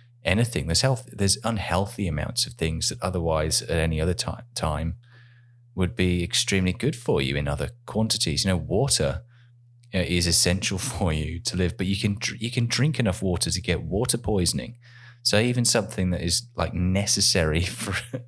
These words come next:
for you to live can still, you know, take, can still be applied,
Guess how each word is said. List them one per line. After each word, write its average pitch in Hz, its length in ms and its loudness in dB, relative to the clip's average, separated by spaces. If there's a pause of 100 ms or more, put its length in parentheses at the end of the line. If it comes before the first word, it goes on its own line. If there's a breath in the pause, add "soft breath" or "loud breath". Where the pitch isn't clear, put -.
for - 160 -6
you 87 160 0
to - 180 -4
live 139 400 0
can 104 220 2
still, 104 640 2 (160)
you 104 140 0
know, 90 240 2
take, - 680 -4
can 101 120 0
still 113 220 2
be 90 240 0
applied, 85 680 0